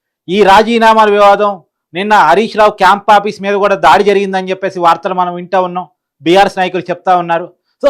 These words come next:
ఈ రాజకీయ వివాదాన్ని ఒక్కసారి పక్కన పెడితే తెలంగాణలో రైతు రుణమాఫీ జరిగిందా, ఈ పాయింట్కి వద్దాం. ఇది కదా కావాల్సిన చర్చ.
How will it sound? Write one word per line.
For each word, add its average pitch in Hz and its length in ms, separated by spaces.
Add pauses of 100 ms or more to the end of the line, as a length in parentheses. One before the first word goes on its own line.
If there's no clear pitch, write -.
ఈ 208 220
రాజకీయ 254 480
వివాదాన్ని 220 440
ఒక్కసారి 180 320
పక్కన 165 280
పెడితే 156 320 (540)
తెలంగాణలో 240 760
రైతు 220 300
రుణమాఫీ 196 460
జరిగిందా, 170 560 (500)
ఈ 214 120
పాయింట్కి 196 400
వద్దాం. 110 220 (480)
ఇది 196 140
కదా 247 160
కావాల్సిన 214 480
చర్చ. 208 180